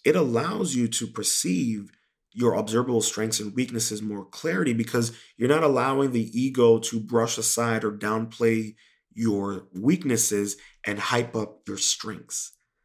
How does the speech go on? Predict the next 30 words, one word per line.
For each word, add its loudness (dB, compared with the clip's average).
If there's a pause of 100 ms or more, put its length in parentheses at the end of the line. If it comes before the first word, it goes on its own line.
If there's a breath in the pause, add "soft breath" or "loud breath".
(680)
Um, -8 (1000)
and 0
then 4
because 2
of -2
that, -2
you 2
know, 2
there's 0 (380 soft breath)
they're 4
not 2
in 0
competition -2
with 0
no 0
one. -4 (520 soft breath)
You -10
know, -2
you're 2
not 0
being 0
driven 2
by -2
your -4
ego. 2
So 0
your 0
ego 0
is -4
in -4